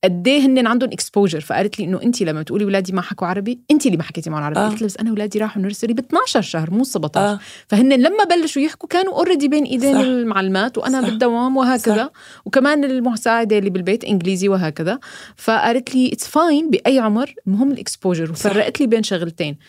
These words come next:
Speaker 1: اللغة المحكية واللغة المكتوبة.
Speaker 2: صح.
Speaker 1: قالت لي: "إذا أنتِ بدك ولادك يحكوا عربي، يكونوا عندهم الج-، الهوية العربية بالكلام وبالتفكير، الايدنتيتي، حكيك معهم بكفي. لا تتدخلي بكتب المدرسة، لا تتدخلي بالقواعد.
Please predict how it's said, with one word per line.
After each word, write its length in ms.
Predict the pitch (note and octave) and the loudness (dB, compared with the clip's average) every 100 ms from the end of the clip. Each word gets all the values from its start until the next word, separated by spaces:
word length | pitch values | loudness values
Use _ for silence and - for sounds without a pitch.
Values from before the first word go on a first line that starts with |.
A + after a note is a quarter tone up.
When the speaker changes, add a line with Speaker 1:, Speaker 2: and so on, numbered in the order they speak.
| - - - | -20 -20 -2
Speaker 1:
اللغة 220 | F3+ G#3 | 0 2
المحكية 440 | A3+ G#3+ - B3+ | 0 -4 -6 -2
واللغة 240 | C4 F#3+ E3+ | 0 0 -2
المكتوبة. 480 | D#3 D3+ - E3 - | -4 -6 -10 -12 -12
Speaker 2:
صح. 360 | - F#3 F#3 - | -8 -6 -6 -2
Speaker 1:
قالت 220 | G3 G3+ A3 | 0 2 0
لي: 60 | |
"إذا 160 | G3 - | 0 2
أنتِ 240 | C4+ B3+ G3+ | 2 2 0
بدك 380 | G3+ G3+ G#3 F3 | -2 0 0 0
ولادك 420 | E3+ E3 D#3 G#3 | -2 -4 -4 2
يحكوا 440 | D4 D4 - F3+ | 2 2 -4 -4
عربي، 340 | D3+ E3 D3+ E3 | -2 -2 -4 -8
يكونوا 360 | F#3 A3+ A3+ | -4 0 2
عندهم 320 | A3 B3 F#3+ | 2 2 2
الج-، 200 | E3+ D3+ | 0 -4
الهوية 680 | E3+ F3+ E3+ F3 E3+ A3+ A3 | -6 -4 -2 0 2 2 2
العربية 500 | D#3 D3 D#3+ D#3+ E3+ | 0 -2 -2 0 0
بالكلام 560 | D3 D3 - F3 F3+ F3 | -2 -4 -2 0 2 -2
وبالتفكير، 680 | D#3 - E3+ - - A3+ D4 | -8 -6 -8 -6 -2 -2 -2
الايدنتيتي، 640 | - E3 G3 A3 A3 D#4 F4+ - _ | -4 -2 0 -2 -2 -6 -8 -14 _
حكيك 520 | - D4 - G#3 - | -6 -4 -2 -4 -4
معهم 240 | G3 B3 B3 | -2 0 0
بكفي. 420 | F#3+ G#3 - E3+ | 0 -2 -2 -2
لا 120 | A3+ | 0
تتدخلي 580 | E4+ C4 A3+ - G#3 F#3 | 0 -2 -2 -2 -2 -2
بكتب 380 | E3 D3+ F3+ D#3+ | -2 -6 -4 -4
المدرسة، 520 | D3+ D#3 D#3+ D#3 E3 | -2 -4 -4 -8 -4
لا 120 | E3 | -2
تتدخلي 540 | C4+ A#3 A3 - G#3+ F#3 | 0 -2 -4 -4 -4 -4
بالقواعد. 540 | F3+ - E3+ E3 D#3+ | -4 -2 0 0 -4